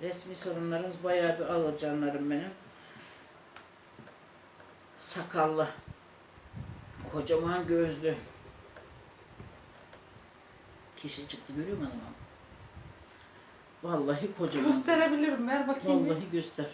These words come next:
Speaker 2: Bakın.
Speaker 1: Hmm.
Speaker 2: Dur bakayım. Hah, bak, bak, bak, bak. Tam gördünüz mü? İki
Speaker 1: Kocaman
Speaker 2: tane göz var.
Speaker 1: gözlü,
Speaker 2: İki tane göz var şurada.
Speaker 1: sakallı.
Speaker 2: Gördünüz mü?
Speaker 1: Ama kafasında saçı yok. Bu, e, beyaz tenli ama
Speaker 2: Gördünüz mü? Bak, bak,
Speaker 1: şey
Speaker 2: bak.
Speaker 1: değil.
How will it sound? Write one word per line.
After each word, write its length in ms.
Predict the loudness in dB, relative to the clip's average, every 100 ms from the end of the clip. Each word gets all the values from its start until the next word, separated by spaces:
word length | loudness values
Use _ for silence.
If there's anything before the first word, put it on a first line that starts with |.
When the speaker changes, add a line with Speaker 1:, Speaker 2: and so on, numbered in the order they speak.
| -12 -20 -20 -18 -8
Speaker 2:
Bakın. 280 | -6 -4 -6 -8 -12 -16
Speaker 1:
Hmm. 100 | -12 -8 -8 -8 -8 -10 -12 -12 -12 -16 -18 -20 -20 -8
Speaker 2:
Dur 180 | -6 -2
bakayım. 380 | -4 -4 -4 -4 0
Hah, 140 | -2 0
bak, 120 | -2 -2 -6
bak, 180 | -6
bak, 200 | -6 -6
bak. 100 | -6 -6 4
Tam 260 | 6 8
gördünüz 360 | 8 8 6 2
mü? 60 |
İki 120 | 0 6
Speaker 1:
Kocaman 220 | 12 12
Speaker 2:
tane 160 | 12
göz 380 | 12 12 12 12
var. 160 | 12 12
Speaker 1:
gözlü, 180 | 10 2
Speaker 2:
İki 180 | 4
tane 240 | 10 10 8
göz 300 | 6 6 8
var 140 | 6
şurada. 300 | 6 2 4
Speaker 1:
sakallı. 720 | 2 2 4 6 6 4 4 2 0
Speaker 2:
Gördünüz 380 | 2 4 2 2
mü? 60 |
Speaker 1:
Ama 320 | 2 2 2 -2 -6
kafasında 460 | -8 -8 -8 -8
saçı 400 | -4 -4 -4 -2
yok. 260 | 0 0 -2 -10 -20 -20 -20 -10
Bu, 340 | -4 0 0 0 -2
e, 60 | 0 2 2 2 0
beyaz 380 | 2 2 2 -2
tenli 280 | -2 -4 -4
ama 220 | 0 4
Speaker 2:
Gördünüz 460 | 8 8 6 4 4
mü? 60 | 4
Bak, 140 | 2
bak, 40 | 0
Speaker 1:
şey 380 | 0 4 4
Speaker 2:
bak. 60 | 4
Speaker 1:
değil. 200 | 0 -4